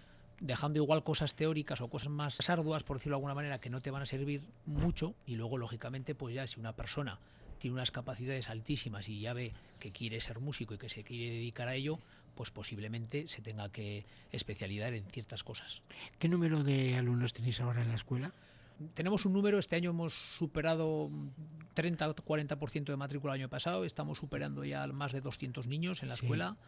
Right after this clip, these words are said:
Speaker 1: y por, por suerte,
Speaker 2: Digo, Roberto, que aparte de los niños y la gente joven, si quiere un señor maduro de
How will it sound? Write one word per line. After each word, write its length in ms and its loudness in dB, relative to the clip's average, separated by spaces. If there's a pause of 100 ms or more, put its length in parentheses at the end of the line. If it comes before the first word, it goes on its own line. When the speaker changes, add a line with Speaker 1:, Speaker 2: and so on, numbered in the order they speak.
(580)
Speaker 1:
y 140 2
por, 680 4
por 180 -2
suerte, 1040 0 (140)
Speaker 2:
Digo, 160 8
Roberto, 360 8
que 100 -2
aparte 340 2
de 120 4
los 200 4
niños 380 6
y 40 2
la 80 2
gente 240 2
joven, 300 4
si 120 2
quiere 300 4
un 80 4
señor 240 2
maduro 1040 4
de 100 0